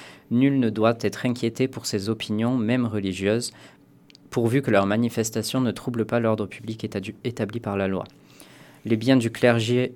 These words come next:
sont mis à la disposition de la nation en échange d'une participation de l'État aux frais du culte. Les protestants sont admis comme des citoyens à part entière. Les juifs suivront en dix-sept cent quatre-vingt-onze.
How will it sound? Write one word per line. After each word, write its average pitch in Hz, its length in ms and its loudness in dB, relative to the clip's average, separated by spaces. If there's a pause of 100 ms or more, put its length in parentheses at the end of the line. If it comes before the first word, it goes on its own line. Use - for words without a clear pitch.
sont 101 420 0
mis 120 240 4
à 110 60 4
la 101 80 4
disposition 107 580 -4
de 110 60 0
la 104 80 2
nation 101 520 0
en 113 140 -2
échange 120 300 -2
d'une 104 160 0
participation 117 720 -2
de 107 100 0
l'État 101 460 -2
aux 120 80 -2
frais 117 220 -4
du 107 120 -6
culte. - 340 -10 (880)
Les 107 120 -2
protestants 120 640 2 (320)
sont - 280 -4
admis 127 320 2
comme 107 180 -2
des 101 120 0
citoyens 110 440 -2
à 104 60 0
part 107 240 0
entière. 98 500 0
Les 107 200 -2
juifs 113 240 -4
suivront 107 480 -2
en 107 40 0
dix-sept 101 320 -4
cent - 140 -6
quatre-vingt-onze. 104 800 -6